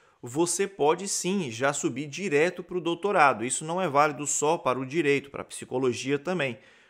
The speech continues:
Você fez esses cinco anos, você consegue subir e ir pra o doutorado sem ter que fazer uma laurea magistrale aqui na Itália.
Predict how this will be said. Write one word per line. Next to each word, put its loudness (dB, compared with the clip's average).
Você -6
fez -2
esses -6
cinco -6
anos, -2
você -2
consegue -2
subir -4
e -2
ir -2
pra 2
o -4
doutorado 0
sem -4
ter -2
que -8
fazer 0
uma 2
laurea 4
magistrale 0
aqui -6
na -6
Itália. -6